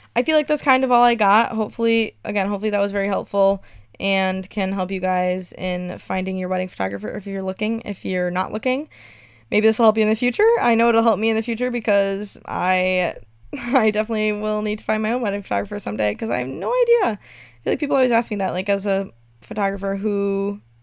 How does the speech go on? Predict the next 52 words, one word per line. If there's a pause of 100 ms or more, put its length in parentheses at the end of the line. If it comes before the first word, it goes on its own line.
(120)
who
would
you
choose? (140)
I
don't
know. (480)
I
literally (120)
have
no
clue
because
I
love
so,
so
many
photographers. (840)
And
I
think
I
said
the
word
photographers
in
here.
I
hope
somebody
counted. (180)
Somebody
should
count
because
it
was
probably,
like,
fifty
times.
I
feel
like
I
said
it
so
many
times.